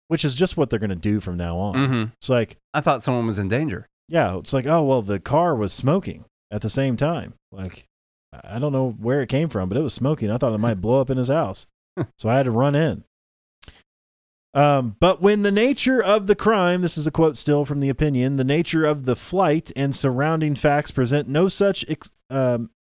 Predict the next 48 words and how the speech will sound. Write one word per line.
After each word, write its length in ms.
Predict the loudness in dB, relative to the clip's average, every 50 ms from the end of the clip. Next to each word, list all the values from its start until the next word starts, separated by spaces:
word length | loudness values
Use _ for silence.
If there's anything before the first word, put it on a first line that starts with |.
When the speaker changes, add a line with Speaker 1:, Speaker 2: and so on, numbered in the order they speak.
| _ _ _ _ _ -12
Speaker 1:
exigency." 920 | -8 -6 -6 -4 0 0 2 2 2 0 -2 -4 -4 -4 -2 -2 0 2
Speaker 2:
Exigency. 760 | 2 2 2 0 -2 -2 0 -2 -2 -2 -2 -4 -4 -4 -6 -8 -14 _ _ -4
Speaker 1:
Exigency, 720 | -2 -2 0 -2 -2 0 0 -2 -2 -2 -4 -4 -4 -4
whatever. 540 | -4 -4 -4 -4 -6 -8 -12 -14 -16 -16 -16 _ _ _ _ _ _ _ _ _ _ _ _ _ _ _ _ _ _ -4
Speaker 2:
You 100 | 0 4
know 120 | 4 4 4
Speaker 1:
Off- 120 | 4 2
Speaker 2:
the 40 | 0
thing. 240 | 0 0 0 -2 -8 _ _ 4
Speaker 1:
"Officers 500 | 4 4 4 2 0 2 2 2 2 4
must 300 | 4 4 2 2 0 -2
respect 520 | -2 -2 -2 0 2 2 2 2 2 4
the 120 | 2 2 4
sanctity 560 | 4 2 0 0 0 0 0 0 2 4 4
of 160 | 4 4 4
the 140 | 2 2 2
home, 380 | 2 2 2 2 2 0 0
which 200 | -2 -2 -2 -2
means 240 | -2 0 0 0 0
they 120 | 0 0 0
must 320 | 0 0 0 -2 -2 -2
get 140 | 0 0 0
a 60 | 0
warrant." 520 | -2 -2 -2 -2 -2 -4 -6 -10 _ -20 _ _ _ _ _ _
Speaker 2:
Huh. 160 | -2 -2 -2 -4 -6 _ _ _ _ _ _ _ _
Speaker 1:
"The 80 | -8 -2
Fourth 300 | 2 4 4 4 4 2
Amendment's 400 | 2 2 2 2 0 -2 -2 -2
common 320 | 0 0 2 2 2 2
law 240 | 2 2 2 2 2
origins 560 | 0 0 0 0 0 2 0 0 0 0 -2 -2
point 240 | -2 -2 -2 0
to 60 | -2 -2
the 100 | -2 -2
same 300 | 0 0 0 0 0 -2
result," 420 | 0 2 2 2 2 0 -2 -4
Kagan 340 | -2 -2 -2 0 0 -2 -2
continued. 460 | -4 -4 -2 -2 0 0 -2 -2 -2
Quote, 300 | 0 2 2 2 2 -2
"To 100 | -2 0
enter 240 | 0 0 2 2 0
a 60 | 2
man's 240 | 0 0 0 0 0
house 320 | 2 2 2 0 0 -2
without 240 | -2 0 2 2 2
a 40 | 0
proper 360 | 2 2 2 2 2 0 0
warrant, 480 | 0 0 0 2 0 0 -2 -6 -10